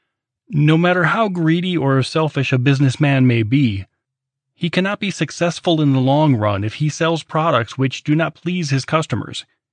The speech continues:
Someone who knowingly sells a defective product or tainted food will have very few, if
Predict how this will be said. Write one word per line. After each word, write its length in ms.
Someone 380
who 160
knowingly 520
sells 440
a 40
defective 520
product 520
or 300
tainted 420
food 560
will 160
have 160
very 240
few, 500
if 220